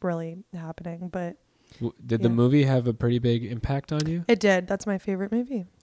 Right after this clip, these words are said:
Speaker 2: Are you a huge
Speaker 1: Ever.
Speaker 2: Leo fan?
Speaker 1: I am. And it's not even, like,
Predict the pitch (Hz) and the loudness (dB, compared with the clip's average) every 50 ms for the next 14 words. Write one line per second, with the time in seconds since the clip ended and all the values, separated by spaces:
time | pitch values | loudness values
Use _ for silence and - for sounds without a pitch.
0 | _ _ - 104 104 101 101 95 104 107 104 101 92 101 - - - 208 226 226 | _ _ -2 0 0 2 0 0 0 0 0 0 -2 -4 -6 -6 -6 -4 -4 -4
1 | 180 175 - 117 107 104 104 104 104 - - 113 113 113 117 120 - _ _ _ | -6 -6 -4 0 2 2 2 2 0 0 -2 -2 -2 -2 -4 -8 -12 _ _ _
2 | - - - _ 226 240 254 262 277 277 220 185 185 196 233 294 370 392 392 - | -20 -20 -2 _ 2 4 4 4 4 4 2 2 2 4 4 4 6 4 2 0
3 | - 415 415 415 392 403 392 330 311 302 - - | 2 2 2 2 2 0 2 4 4 4 4 0